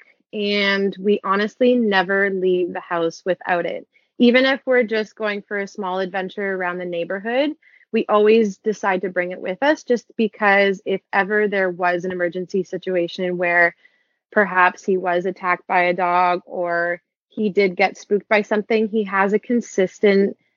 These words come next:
safe space that we actually just wear upon our back. Um, so we love our backpack, and without it, I don't think I would feel safe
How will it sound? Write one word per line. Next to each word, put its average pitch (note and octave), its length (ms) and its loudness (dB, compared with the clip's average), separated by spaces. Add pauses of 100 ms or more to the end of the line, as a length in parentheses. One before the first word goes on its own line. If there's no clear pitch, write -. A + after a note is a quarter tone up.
(260)
safe G3 280 4
space D#4 520 4
that F3+ 260 2 (260)
we G3 300 -2
actually F3+ 400 -2
just F3 240 -8
wear F3+ 300 0
upon E3+ 640 -6 (400)
our F#3 160 0
back. F3 480 -2 (180)
Um, F3+ 580 -4 (120)
so A3 100 -4
we G#3 140 2
love G3+ 180 2
our G#3+ 100 0
backpack, A3 420 0 (600)
and G3 640 -8 (100)
without B3 380 2
it, C#4+ 140 4
I A3 100 4
don't A#3 260 -6
think A3 280 -6
I G#3+ 100 0
would G3 180 -4
feel F#3+ 220 -4
safe F#3 400 -4